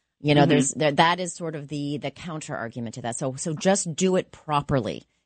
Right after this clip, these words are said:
Speaker 1: is what, is
Speaker 2: Well,
Speaker 1: what we're asking.
Speaker 2: Well, I mean, I, you know, I'm, I'm not an immigration attorney, but I do believe that the people seeking asylum here are, are doing so legally. Like, they're, they're being processed, and, you know, I, I think that's splitting hairs.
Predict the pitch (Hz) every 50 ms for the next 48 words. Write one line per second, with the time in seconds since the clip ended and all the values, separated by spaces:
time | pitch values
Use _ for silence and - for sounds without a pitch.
0 | _ - 143 135 139 135 131 131 - - - - - - _ - - - 131 127
1 | - 117 117 113 98 98 - - - 85 73 120 - _ _ _ _ _ _ _
2 | _ _ _ _ _ - 180 180 180 175 - - 160 160 165 165 160 156 147 -
3 | 147 147 147 - - _ - 156 147 143 135 127 131 - - 139 131 131 120 -
4 | - 139 143 147 147 147 143 135 135 131 127 120 123 127 131 135 - - 160 160
5 | - - 180 175 180 185 185 - - 151 139 135 135 - 160 160 147 147 131 139
6 | 139 131 123 - 123 - _ - 147 123 - 123 - - 143 123 - - 110 110
7 | - - 151 190 180 135 117 113 120 120 107 107 104 113 - _ _ _ _ _
8 | _ _ - 131 131 127 127 123 - - - 143 143 139 147 139 127 127 127 -
9 | - 120 110 120 160 175 123 107 92 78 78 - - - - 120 107 139 139 135
10 | 123 110 139 139 143 - 143 131 120 - - 143 135 156 - - 131 120 117 -
11 | - _ - 123 117 113 - - - _ _ _ _ - 143 147 151 151 131 120
12 | 120 - - 131 - - - 147 - - 143 139 - 151 135 - _ - 131 123
13 | - - - - - - - _ _ - 151 139 127 123 120 - 151 147 156 185
14 | 233 269